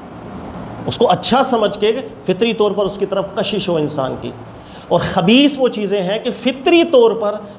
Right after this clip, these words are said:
इंसान घिन महसूस कर रहा हो, उस चीज़ की तरफ खिंच ना रहा हो। ये एक बड़ा बुनियादी उसूल अल्लाह ताला ने इरशाद फरमा दिया। यही वजह देखिएगा, हर वो चीज़ जिसका ताल्लुक़ खबासत से होता है,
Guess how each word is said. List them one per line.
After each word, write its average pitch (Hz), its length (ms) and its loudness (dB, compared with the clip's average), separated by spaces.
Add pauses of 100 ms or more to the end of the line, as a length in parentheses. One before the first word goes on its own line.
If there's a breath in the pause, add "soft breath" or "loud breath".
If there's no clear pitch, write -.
इंसान 185 500 -2
घिन 262 280 4
महसूस 196 380 2
कर 190 180 -2
रहा 165 160 -2
हो, 165 200 0
उस 190 160 -8
चीज़ 180 180 -4
की 185 80 -2
तरफ 190 280 0
खिंच - 240 -2
ना 165 160 0
रहा 127 120 2
हो। 110 120 -4 (720 loud breath)
ये 170 120 4
एक 160 120 0
बड़ा 185 160 6
बुनियादी 170 420 4
उसूल 196 380 6
अल्लाह 175 220 2
ताला 143 200 -4
ने 139 100 -6
इरशाद 143 260 -6
फरमा 143 280 -6
दिया। 120 240 -8 (380 loud breath)
यही 196 260 6
वजह 240 260 6
देखिएगा, 220 400 4
हर 196 300 2
वो 240 180 6
चीज़ 233 260 -4
जिसका 208 240 -2
ताल्लुक़ 190 320 -2
खबासत 190 580 0
से 196 160 -2
होता 147 300 0
है, 139 200 -4